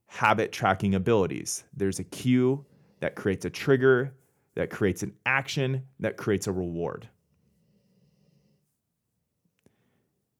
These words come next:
And you start changing your life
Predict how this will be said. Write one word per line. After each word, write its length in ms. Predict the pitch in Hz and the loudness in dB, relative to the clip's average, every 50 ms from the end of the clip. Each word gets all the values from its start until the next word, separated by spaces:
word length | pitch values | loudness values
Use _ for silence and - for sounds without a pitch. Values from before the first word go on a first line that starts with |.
| _ _ _ _ _ _ _ _ _ _ _ | _ _ _ _ _ _ _ _ _ _ _
And 160 | - 104 101 98 | -2 -2 0 0
you 120 | 98 104 | 0 0
start 260 | 104 - 95 85 - | 0 0 -2 -2 -2
changing 520 | - - - 117 110 117 113 101 90 87 82 | -6 -6 -4 -2 0 0 0 0 -2 -4 -4
your 160 | 78 76 71 | -4 -6 -4
life 460 | 78 90 82 60 50 - - - - | -4 -4 -4 -4 -8 -12 -16 -20 -20